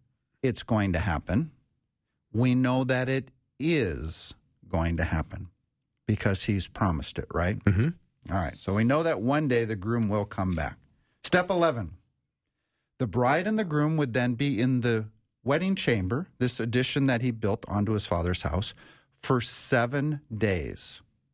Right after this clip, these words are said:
Speaker 1: Now, I think that seven days is symbolic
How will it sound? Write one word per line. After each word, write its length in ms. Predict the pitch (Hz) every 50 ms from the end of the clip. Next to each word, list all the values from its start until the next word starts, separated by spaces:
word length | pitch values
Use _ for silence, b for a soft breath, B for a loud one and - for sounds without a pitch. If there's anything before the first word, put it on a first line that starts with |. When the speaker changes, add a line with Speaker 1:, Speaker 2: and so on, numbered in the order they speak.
| _ _ _ _ _ _ _ _ _ _ _ _ _ _ _ _ _ _ _ _ -
Speaker 1:
Now, 180 | 107 104 107
I 220 | 110 123 156 214 226
think 360 | 226 - - 156 143 127 - -
that 340 | 107 104 104 104 110 - -
seven 480 | - - - 120 113 107 107 104 95
days 400 | 95 110 107 98 85 90 90 -
is 140 | - 92 90
symbolic 640 | - - 107 101 101 117 135 143 117 113 110 -